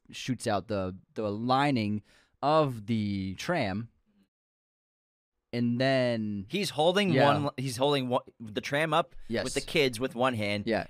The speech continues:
Speaker 2: then
Speaker 1: And
Speaker 2: he's
Speaker 1: then
Speaker 2: got a, another hand, he's holding M J,
Speaker 1: and then
Speaker 2: right?
Speaker 1: Peter sees this from afar. He's like, "How do I get out there?" So if, in, in
Speaker 2: Well,
Speaker 1: a
Speaker 2: also M J kinda just, like, wakes up on the top
Speaker 1: That's
Speaker 2: of the
Speaker 1: it,
Speaker 2: bridge.
Speaker 1: yeah, she wakes up, yeah. And then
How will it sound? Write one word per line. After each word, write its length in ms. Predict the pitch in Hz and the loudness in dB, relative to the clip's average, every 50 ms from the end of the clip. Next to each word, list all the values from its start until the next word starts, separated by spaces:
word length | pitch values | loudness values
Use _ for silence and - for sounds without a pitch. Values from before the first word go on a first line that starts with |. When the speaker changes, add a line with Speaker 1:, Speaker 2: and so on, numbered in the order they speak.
| - - | -8 -4
Speaker 2:
then 60 | 123 | -2
Speaker 1:
And 60 | 127 | 0
Speaker 2:
he's 80 | 120 107 | 0 0
Speaker 1:
then 60 | 107 139 | 2 2
Speaker 2:
got 240 | 131 127 123 117 | 4 4 2 0
a, 100 | 123 117 - - | -2 -8 -6 -4
another 340 | 117 117 120 123 131 131 120 | -4 0 2 2 2 2 2
hand, 160 | 120 113 107 | 0 0 -2
he's 120 | 107 101 | -4 -4
holding 220 | 107 101 98 95 92 - | -4 -4 -4 -4 -6 -6
M 80 | 104 104 | -4 -2
J, 60 | 123 | 0
Speaker 1:
and 100 | 139 147 | 2 2
then 180 | 160 160 156 156 | 4 4 2 2
Speaker 2:
right? 160 | 87 90 104 | 0 -2 0
Speaker 1:
Peter 180 | 160 165 165 160 | 0 0 0 0
sees 200 | - 156 147 143 | -2 -2 -2 -2
this 120 | 127 - | -2 -2
from 120 | - 127 | -2 -4
afar. 560 | 113 101 - - - 131 131 120 104 101 98 98 | -4 -4 -4 0 4 6 6 6 6 4 2 2
He's 160 | 104 101 95 | 0 -2 -2
like, 120 | 98 92 | -2 -2
"How 100 | 110 104 | 0 0
do 60 | 104 | 0
I 80 | 98 95 | 0 0
get 120 | 98 104 | -2 -2
out 220 | 104 110 117 - - | 0 0 0 0 -2
there?" 160 | 101 92 87 | -4 -4 -4
So 220 | - - 98 95 | -4 -4 -4 -4
if, 100 | 92 - - - - - - - - | -4 -6 -12 -20 -20 -20 -20 -14 -8
in, 260 | 117 110 101 98 92 - - | -4 -2 -2 -2 -4 -6 -2
in 60 | - 180 | 2 4
Speaker 2:
Well, 100 | 190 185 | 6 6
Speaker 1:
a 40 | |
Speaker 2:
also 240 | 208 202 - 226 214 | 6 4 6 6 6
M 240 | 190 156 175 185 185 | 6 6 4 2 2
J 220 | 151 165 190 180 | 4 4 4 4
kinda 360 | 165 - - 160 160 160 160 147 | 4 2 0 0 0 2 0 -2
just, 180 | 127 131 - - | -4 -6 -2 0
like, 260 | 131 120 107 - _ _ _ _ _ | 0 0 0 -2 _ _ _ _ _
wakes 340 | - 147 160 151 - - - | 0 2 2 2 2 0 2
up 160 | 151 139 - | 2 2 2
on 120 | 117 110 107 | 0 0 0
the 80 | 101 98 - _ | -4 -4 -6 _
top 160 | - - 120 180 | -2 2 6 6
Speaker 1:
That's 120 | 185 - | 6 6
Speaker 2:
of 40 | - | 4
the 60 | 165 | 4
Speaker 1:
it, 20 | 117 | 4
Speaker 2:
bridge. 100 | 110 139 | 6 6
Speaker 1:
yeah, 160 | 127 117 104 | 6 4 2
she 140 | - - 131 | 2 0 -2
wakes 260 | 123 120 110 - - 110 | 0 0 -2 -2 -2 -4
up, 180 | 95 85 - | -4 -4 -2
yeah. 240 | 95 95 90 85 80 - _ _ _ _ _ _ - | -2 0 0 0 -2 -6 _ _ _ _ _ _ -8
And 220 | - 131 143 147 147 | -6 -4 -4 0 2
then 500 | 170 185 180 175 160 151 139 131 127 | 4 4 4 4 4 2 0 0 -2